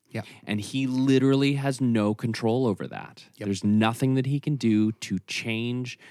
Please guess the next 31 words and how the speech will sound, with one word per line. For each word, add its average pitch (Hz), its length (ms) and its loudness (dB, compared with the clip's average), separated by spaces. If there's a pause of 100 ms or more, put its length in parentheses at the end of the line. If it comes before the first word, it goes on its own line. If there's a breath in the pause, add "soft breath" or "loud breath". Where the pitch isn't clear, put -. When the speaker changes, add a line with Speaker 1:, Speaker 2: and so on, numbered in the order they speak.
(240 loud breath)
Speaker 2:
this 104 260 2 (380 soft breath)
possible 110 760 -2
future. - 380 -6 (100)
He's 107 180 -2
having 131 240 0
a 170 60 2
premonition 170 640 0
that 120 200 -2
may 110 340 2
or 147 120 0
may 131 160 -2
not 107 220 -4
come 107 160 -8
true. - 480 -6 (720 soft breath)
And, 104 400 -2 (260)
and 98 480 -8 (260)
his 117 680 0 (220 soft breath)
fear 143 840 0
of 98 580 -2
that 95 340 -4
s-, - 240 -12 (140)
scenario 98 1040 -2 (300 soft breath)
drives 107 560 2
him 135 140 -2
to 120 100 -2
do 107 220 0
things 85 520 -8 (240 loud breath)
that - 240 -4 (440)
in 139 320 2
the 139 220 0
end 113 380 -4